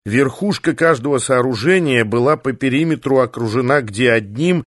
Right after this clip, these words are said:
а где двумя ярусами равно толстых раскидистых веток. Если принять высоту надземной части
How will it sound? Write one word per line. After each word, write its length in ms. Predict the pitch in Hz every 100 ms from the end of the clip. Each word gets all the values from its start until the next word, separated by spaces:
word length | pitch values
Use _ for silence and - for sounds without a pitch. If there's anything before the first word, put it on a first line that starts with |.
| _ -
а 200 | 123 120
где 260 | 101 147
двумя 480 | 135 123 143 139 165
ярусами 800 | 151 139 165 160 - 151 143 147 _ -
равно 460 | 113 151 139 139
толстых 640 | - - 175 - - 151 135
раскидистых 840 | 127 - - 151 143 - 151 -
веток. 520 | 120 156 - - - _ _ _ _ _ _ -
Если 360 | 110 143 - 139
принять 480 | 120 127 143 127 101
высоту 440 | 117 127 107 131
надземной 600 | 123 110 104 127 120 117
части 500 | - 135 110 -